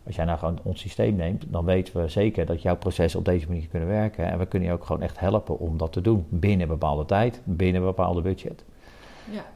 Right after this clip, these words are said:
Speaker 2: waardoor
Speaker 1: dat
Speaker 2: je
Speaker 1: was
Speaker 2: echt die belofte kan doen.
Speaker 1: En waardoor je ook echt die belofte kan doen. Dus we werden eigenlijk in één keer van consultancypartij, werden we eigenlijk echt gewoon een volledig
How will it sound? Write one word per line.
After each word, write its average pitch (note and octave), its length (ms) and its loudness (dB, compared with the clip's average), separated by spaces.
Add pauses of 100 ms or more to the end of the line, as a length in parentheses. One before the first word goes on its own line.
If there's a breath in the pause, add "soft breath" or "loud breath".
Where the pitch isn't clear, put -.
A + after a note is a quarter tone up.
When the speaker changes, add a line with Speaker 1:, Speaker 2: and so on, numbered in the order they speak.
(100)
Speaker 2:
waardoor F#2+ 280 8
Speaker 1:
dat A#2+ 60 8
Speaker 2:
je - 80 2
Speaker 1:
was G#2 140 8
Speaker 2:
echt - 160 -10
die - 80 -6
belofte F#3+ 480 -6
kan D3+ 280 -8
doen. D3 100 -10
Speaker 1:
En C3 400 8
waardoor G#2 280 10
je G2 60 8
ook G2 100 4
echt - 180 -2
die - 80 -4
belofte A2 300 2
kan F#2+ 160 -2
doen. D2+ 220 -2
Dus F2+ 260 0 (140 loud breath)
we F#2+ 120 2
werden A2 240 4
eigenlijk A#2 380 2
in G#2 80 2
één F2+ 120 2
keer - 100 -6
van E2+ 240 -6
consultancypartij, G2+ 1000 -2
werden E2+ 200 0
we E2+ 60 -4
eigenlijk E2+ 280 -4
echt - 260 -6
gewoon E2 200 0
een E2 120 -2
volledig E2 480 -2